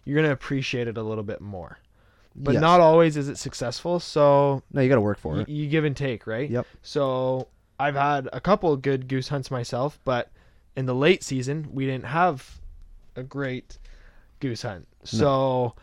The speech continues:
Speaker 1: it's kinda like I need to get back up on the horse, ride again.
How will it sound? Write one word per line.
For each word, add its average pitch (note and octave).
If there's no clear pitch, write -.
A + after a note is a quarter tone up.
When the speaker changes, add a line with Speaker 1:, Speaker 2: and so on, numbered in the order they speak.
Speaker 1:
it's -
kinda E3+
like D#3+
I D3
need D#3
to D3
get D3+
back D3+
up D3+
on D3
the C3+
horse, C#3
ride C3+
again. C3